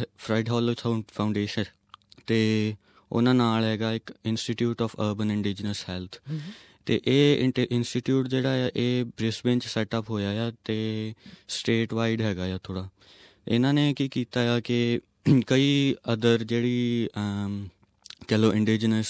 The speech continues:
Speaker 1: ਹੈਲਥ ਦੇ ਫੋਕਸ ਜਿਹੜੀ ਆਰਗੇਨਾਈਜ਼ੇਸ਼ਨ ਸੀਗੀਆਂ ਪਹਿਲਾਂ ਦੀਆਂ, ਉਹਨਾਂ ਨਾਲ ਮਿਲ ਕੇ ਇਹਨਾਂ ਨੇ ਆਰਗੇਨਾਈ-, ਅ, ਇੰਸਟੀਚਿਊਟ ਸੈੱਟ ਅਪ ਕੀਤਾ ਤੇ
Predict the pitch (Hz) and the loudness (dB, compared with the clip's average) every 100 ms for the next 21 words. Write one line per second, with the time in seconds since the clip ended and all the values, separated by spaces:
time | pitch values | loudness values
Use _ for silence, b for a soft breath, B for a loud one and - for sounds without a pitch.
0 | - - 107 104 - 107 107 104 104 101 | -6 -4 -2 -2 -6 -2 0 0 -4 -10
1 | b b b b - 110 101 107 - 110 | b b b b -2 -2 0 -4 0 0
2 | 110 107 104 107 104 98 98 - 113 113 | 2 0 0 -2 -2 -2 -4 -2 -2 -2
3 | 104 104 101 104 107 98 95 B B B | -4 -4 -4 -2 -2 -4 -10 B B B
4 | B - 139 156 156 147 127 120 135 135 | B 2 2 4 4 4 4 2 0 0
5 | 135 135 135 127 123 117 110 117 117 113 | 0 0 0 0 -2 -4 -4 -2 -4 -4
6 | 110 107 110 - 113 120 110 113 104 113 | -2 0 -2 -4 -4 -4 -2 -4 -2 -4
7 | - 95 110 110 113 113 | -6 -6 -6 -4 -4 -4